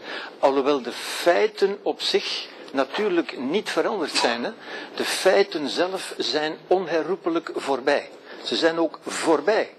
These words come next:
Ja. U kunt er niet meer onder lijden. Daar kom ik dadelijk op. Ja. Want ze zijn voorbij. Ze zijn er niet meer. Ja. Toch is uw lijden. En uw lijden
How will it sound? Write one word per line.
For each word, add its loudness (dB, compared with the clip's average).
Ja. -4
U 0
kunt 2
er -2
niet 0
meer 0
onder 2
lijden. 0
Daar -4
kom -2
ik -8
dadelijk 0
op. -6
Ja. -2
Want 0
ze 0
zijn 0
voorbij. 2
Ze -6
zijn 0
er 0
niet -4
meer. -2
Ja. -8
Toch 2
is 2
uw 0
lijden. 0
En 0
uw 0
lijden 0